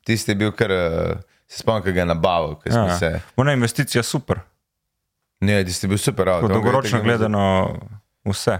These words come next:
Speaker 1: Pa jaz se spomnim, ko sem prvič peljal v njemu, ko je bilo tako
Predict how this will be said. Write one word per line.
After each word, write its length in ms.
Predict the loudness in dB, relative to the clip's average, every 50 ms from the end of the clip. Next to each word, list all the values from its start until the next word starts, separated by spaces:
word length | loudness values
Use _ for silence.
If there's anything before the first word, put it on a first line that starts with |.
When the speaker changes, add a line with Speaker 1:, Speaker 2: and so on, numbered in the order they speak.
| -4 _ _
Speaker 1:
Pa 120 | _ 0
jaz 100 | 0 0
se 80 | -2 -2
spomnim, 260 | 0 0 0 0 -2
ko 60 | -2 -2
sem 120 | -2 -4
prvič 340 | 0 _ -2 0 0 -4 -6 -2
peljal 260 | -2 0 0 2 0
v 60 | 2
njemu, 220 | 2 2 2 2
ko 80 | 0 0
je 60 | 0
bilo 80 | -2 0
tako 160 | -2 -2 -4